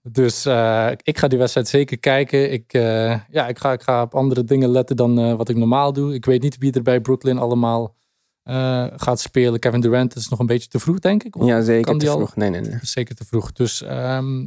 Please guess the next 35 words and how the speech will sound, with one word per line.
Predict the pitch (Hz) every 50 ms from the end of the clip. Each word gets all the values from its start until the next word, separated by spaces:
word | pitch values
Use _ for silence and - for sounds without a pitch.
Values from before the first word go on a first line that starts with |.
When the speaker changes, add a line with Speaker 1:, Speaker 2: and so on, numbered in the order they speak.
| - -
Speaker 1:
maar | - 147 147 131
in | 135
ieder | 151 156 147
geval | 127 - 156 135
wel | 127 131 127
een | 127 127
leuke | 123 131 131 123 - 131 123 117 -
clash, | - 127 127 123 - -
eh, | - 135 131 127 127 123 123 131
mooie | 127 120 117 117 117 113 110
derby. | 107 120 117 117 113 120 120 120 113 - _ _ _ _ _ _ _ _ _ _ _ _ _ -
Dus, | 117 117 113 104 - -
eh, | - 117 107 110 107 107 107 107 101 - -
ja, | - 160 139 120
die | 113 131 139
ga | - 135
ik, | 113 104 -
eh, | 120 110 107 113 117
die | 131 127
ga | - 117
ik | 104
sowieso | - 127 113 110 113 107
kijken. | - 110 110 120 - - 113
Die | 120 120
is | 117 - - -
woensdag | 120 135 165 165 - 135 - -
om | 139 131 127 117
half | 107 113 135 147 147 -
twee | - - 139 139 131
's | - -
nachts. | 139 135 131 - -
Ja, | - 117 107 104
live | 107 113 117 113 - -
kijken | - 127 123 117 - - 113
wordt | 107 113 101 - _ _